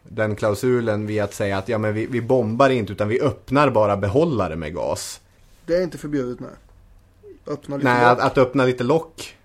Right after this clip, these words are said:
Speaker 1: Jag menar, vi har bara öppnat en burk här. Det kan inte vara förbjudet.
Speaker 2: Ja, det, ja, det är ju,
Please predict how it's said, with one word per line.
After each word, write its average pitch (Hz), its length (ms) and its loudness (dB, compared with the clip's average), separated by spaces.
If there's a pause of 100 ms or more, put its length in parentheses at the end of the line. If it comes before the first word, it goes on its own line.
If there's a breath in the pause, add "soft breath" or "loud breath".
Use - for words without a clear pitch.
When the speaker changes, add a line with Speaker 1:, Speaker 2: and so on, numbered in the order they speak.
Speaker 1:
Jag 127 140 -4
menar, 123 200 2
vi 117 140 -2
har 117 100 4
bara 151 140 6
öppnat 143 280 0
en 107 100 0
burk 147 380 -2
här. - 260 -10 (460)
Det 92 120 -8
kan 170 200 4
inte 147 200 0
vara 90 120 -4
förbjudet. 85 720 -10 (200)
Speaker 2:
Ja, 135 120 -8
det, 135 160 -6 (160)
ja, 85 320 -10
det 139 160 -2
är 151 140 4
ju, 139 480 0